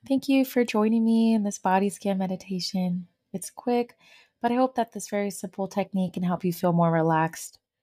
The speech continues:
And again, more importantly, more connected with yourself and with your body. Just know you can return to this practice anytime you need a moment of peace and mindfulness.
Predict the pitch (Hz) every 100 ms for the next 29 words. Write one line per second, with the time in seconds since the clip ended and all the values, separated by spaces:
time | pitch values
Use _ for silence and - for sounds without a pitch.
0 | _ _ _ _ 214 220 247 233 202 202
1 | - 220 - 190 190 185 214 - 208 190
2 | - 185 175 175 156 - 170 180 262 -
3 | - 180 180 175 170 160 160 190 240 262
4 | _ _ _ _ _ _ _ 269 294 294
5 | 277 269 262 277 294 226 202 190 175 -
6 | 165 170 160 160 160 - 165 160 156 156
7 | 147 151 151 147 151 - 151 - 156 147
8 | - 165 160 -